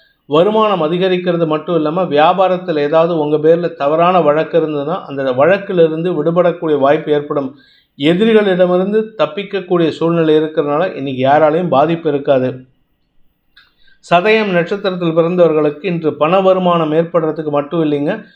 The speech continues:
நிலம் சார்ந்த விஷயங்களில், வீடு சார்ந்த விஷயங்களில் மாற்றங்களை செய்வதன் மூலமாக சந்தோஷ அனுபவங்கள் ஏற்படும். சுக அதிகரிப்பு ஏற்படுறதுக்கு வாய்ப்பு இருக்கு. வீட்டுக்கு தேவையான எலக்ட்ரானிக்ஸ் பொருட்கள் அல்லது உங்களுடைய பிசினஸ்க்கு, வியாபாரத்துக்கு தேவையான பொருட்களை வாங்கக்கூடிய வாய்ப்பு இருக்கு.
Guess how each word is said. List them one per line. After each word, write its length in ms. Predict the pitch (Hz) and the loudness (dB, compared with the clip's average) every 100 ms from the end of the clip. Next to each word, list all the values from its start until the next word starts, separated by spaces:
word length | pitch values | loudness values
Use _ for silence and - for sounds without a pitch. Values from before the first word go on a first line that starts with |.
| _ _ | _ _
நிலம் 380 | 143 170 214 220 | 0 2 2 0
சார்ந்த 420 | 220 185 185 170 | 2 2 2 -2
விஷயங்களில், 720 | 156 170 165 151 160 214 143 | -2 -2 -2 0 0 -2 0
வீடு 300 | 160 208 208 | 2 2 2
சார்ந்த 360 | 175 170 170 | 2 2 0
விஷயங்களில் 560 | 156 143 165 147 160 196 | -2 -2 -2 0 -2 -2
மாற்றங்களை 580 | 143 160 165 190 175 156 | -2 -4 -4 -2 0 0
செய்வதன் 400 | 147 151 165 165 | 0 -2 0 -2
மூலமாக 540 | 156 151 143 143 143 196 | 0 0 0 0 -2 -6
சந்தோஷ 520 | - 156 190 180 175 | -6 -4 -2 0 -2
அனுபவங்கள் 480 | 156 170 170 165 147 | -2 0 2 2 0
ஏற்படும். 440 | 147 147 147 131 _ _ _ | -2 -4 -8 -8 _ _ _
சுக 320 | - 196 175 | -4 -2 2
அதிகரிப்பு 580 | 214 175 196 202 185 180 | 0 -2 -4 -2 -2 -2
ஏற்படுறதுக்கு 480 | 165 170 175 165 175 | -2 -2 -4 -4 -4
வாய்ப்பு 400 | 180 151 160 170 | 0 0 0 0
இருக்கு. 400 | 151 147 208 - | -2 -4 -10 -10
வீட்டுக்கு 500 | 143 185 190 185 180 | -4 -4 -4 -6 -8
தேவையான 520 | - 160 160 156 151 | -4 -4 -2 -4 -4
எலக்ட்ரானிக்ஸ் 720 | 139 151 180 180 196 185 180 - | -6 -4 -4 -2 -2 -2 -8 -6
பொருட்கள் 480 | 165 160 - 196 - | -4 -4 -8 -10 -6
அல்லது 340 | 147 170 175 | -4 -2 -2
உங்களுடைய 600 | 156 156 147 139 135 123 - _ _ 131 | -2 0 -2 0 -2 -2 -8 _ _ -4
பிசினஸ்க்கு, 640 | 175 180 226 220 202 196 | -2 0 -2 0 -4 -4
வியாபாரத்துக்கு 680 | 139 151 185 202 190 185 175 | 0 2 4 2 -2 -4 -8
தேவையான 480 | 170 160 160 151 151 | -4 -2 0 -2 -2
பொருட்களை 480 | - 165 175 190 165 | 0 -2 -2 0 0
வாங்கக்கூடிய 540 | 147 156 170 165 156 | 0 -2 -2 0 2
வாய்ப்பு 340 | 143 143 147 143 | 4 2 2 -2
இருக்கு. 460 | 131 147 127 - | -2 -6 -8 -10